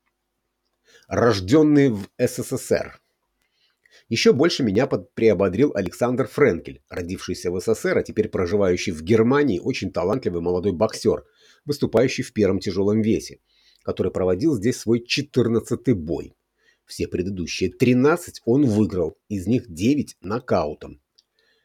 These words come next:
Френкель – приятный и красивый парень, и судя по тому, как на его появление реагировали многочисленные женщины в зале, на той улице,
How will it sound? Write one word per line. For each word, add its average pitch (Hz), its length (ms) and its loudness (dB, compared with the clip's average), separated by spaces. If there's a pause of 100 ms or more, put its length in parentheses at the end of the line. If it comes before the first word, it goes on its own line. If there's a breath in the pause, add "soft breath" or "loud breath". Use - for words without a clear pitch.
(220)
Френкель – 202 420 2
приятный 131 440 4
и - 20 -2
красивый 175 400 -2
парень, 90 460 -2
и 90 60 -12
судя - 260 -8
по 95 140 -4
тому, 123 420 -2 (240)
как - 240 -4
на 85 100 -2
его 90 320 0
появление 85 840 0
реагировали 92 640 -2
многочисленные 92 840 -2
женщины 147 500 2
в 80 60 -2
зале, 76 400 -2 (160)
на 101 180 -2
той 107 180 4
улице, 180 540 2